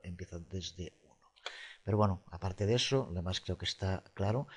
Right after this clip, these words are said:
Ahora tenemos que hacer exactamente lo mismo para el otro selector, que es even, que en este caso sería para los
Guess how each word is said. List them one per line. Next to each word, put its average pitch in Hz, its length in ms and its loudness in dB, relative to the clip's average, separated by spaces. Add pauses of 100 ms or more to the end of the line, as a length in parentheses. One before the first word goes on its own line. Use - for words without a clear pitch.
Ahora - 160 -4
tenemos 110 200 0
que 113 60 0
hacer 110 160 2
exactamente 107 400 2
lo 113 80 4
mismo 127 260 0
para 98 220 4
el 101 140 6
otro 98 280 2
selector, 104 540 -2
que - 80 -6
es - 240 -6 (140)
even, 143 400 6 (300)
que - 100 -14
en - 20 -8
este - 140 -8
caso - 180 -2
sería 95 280 -2
para 90 200 -4
los - 460 -6